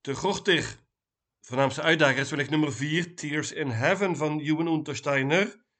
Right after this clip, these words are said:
Die staat er vrij zwaar in qua geld, maar won meteen laatst na een oponthoud. Paard zou nog beter moeten zijn en heeft mooi gelood.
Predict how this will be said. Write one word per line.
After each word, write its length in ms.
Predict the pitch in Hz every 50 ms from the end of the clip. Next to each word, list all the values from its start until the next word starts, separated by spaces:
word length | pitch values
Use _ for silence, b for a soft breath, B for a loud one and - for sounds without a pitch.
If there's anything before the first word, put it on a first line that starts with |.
| _ _ _ _ _
Die 100 | - 135
staat 200 | 113 147 143 147
er 100 | 151 120
vrij 280 | 104 110 123 156 185 202
zwaar 260 | 190 185 165 170 175
in 100 | 170 165
qua 140 | 165 160 156
geld, 480 | 135 - 139 139 143 151 170 190 180 170
maar 180 | 151 139 135
won 220 | 127 151 190 208 196
meteen 340 | 190 185 - 160 165 160
laatst 280 | 156 151 151 147 147 -
na 220 | 147 143 151 160
een 100 | 175 180
oponthoud. 760 | 175 165 170 170 151 - 147 147 160 180 196 190 - - - _ _ _ _ _ _ _ _ -
Paard 260 | 123 131 127 131 -
zou 200 | - 139 135 135
nog 200 | 139 165 - 156
beter 240 | 156 156 151 151 147
moeten 180 | 151 151 156
zijn 280 | 123 147 143 139 139 147
en 100 | 139 123
heeft 220 | 127 127 120 -
mooi 220 | 127 123 123 120 110
gelood. 580 | 117 120 127 139 151 160 160 156 156 - -